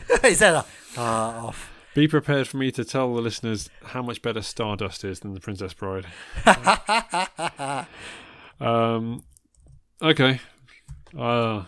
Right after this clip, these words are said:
Speaker 2: I don't. I can't see me winning that one, but you never know. <laughs> Oh, you will have to see how my questions are gonna be so hard. It's gonna be in <laughs> one hour, twelve minutes. What animal is visible in the bottom left-hand corner of the screen? Um,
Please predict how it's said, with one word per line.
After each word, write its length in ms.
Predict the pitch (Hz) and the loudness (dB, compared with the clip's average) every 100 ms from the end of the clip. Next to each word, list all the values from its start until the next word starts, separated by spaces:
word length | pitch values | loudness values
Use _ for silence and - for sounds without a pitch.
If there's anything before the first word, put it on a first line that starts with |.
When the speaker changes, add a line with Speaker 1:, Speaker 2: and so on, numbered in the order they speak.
| _ - | _ -10
Speaker 2:
I 80 | 123 | -4
don't. 260 | 127 147 | -4 -4
I 80 | 127 | -6
can't 220 | - 131 | -4 -4
see 120 | - 123 | -4 -2
me 100 | 123 | 0
winning 220 | 127 120 | 0 0
that 160 | 123 | -2
one, 120 | 127 120 | -4 -6
but 100 | 139 | -2
you 60 | |
never 200 | 131 123 | 0 0
know. 120 | 113 104 - - - _ - - | -2 -4 -8 -12 -18 _ -10 -4
<laughs> 80 | - - 339 - - _ _ | -4 -4 -12 -12 -20 _ _
Oh, 160 | 101 98 | -12 -8
you 200 | 98 101 | -6 -6
will 100 | 101 | -8
have 240 | - - | -12 -14
to 80 | - | -14
see 180 | - 120 | -10 -8
how 200 | 107 104 - _ - | -8 -10 -12 _ -10
my 140 | 110 | -10
questions 340 | - 113 110 | -6 -8 -6
are 40 | 101 | -8
gonna 160 | 107 | -6
be 80 | 104 | -6
so 200 | 101 110 | -4 -4
hard. 260 | 101 101 98 | -2 -4 -6
It's 100 | - | -6
gonna 140 | 127 | -4
be 160 | 113 110 | -2 -2
in 180 | 110 107 - - - - | -4 -8 -16 -20 -14 4
<laughs> 1000 | - - - 220 - 247 - 180 190 185 175 - _ - | 4 6 8 8 10 6 6 2 0 -4 -8 -20 _ -4
one 220 | 147 226 | -2 0
hour, 280 | 160 135 120 | -2 -2 -4
twelve 280 | - 139 127 | -4 -4 -4
minutes. 280 | 117 104 | -6 -6
What 120 | 196 170 | -8 -4
animal 320 | 175 135 107 | -2 0 0
is 100 | 110 | 0
visible 320 | 135 127 110 | -2 -2 -4
in 60 | 107 | -6
the 60 | |
bottom 300 | 107 135 139 | -6 -6 -4
left-hand 340 | 127 - 131 120 | -6 -6 -8 -4
corner 220 | 123 123 | -2 -2
of 0 | |
the 60 | |
screen? 200 | 123 - - - - - - - | -8 -16 -16 -18 -18 -18 -20 -2
Um, 640 | 139 147 156 156 160 160 | 4 6 6 6 2 -2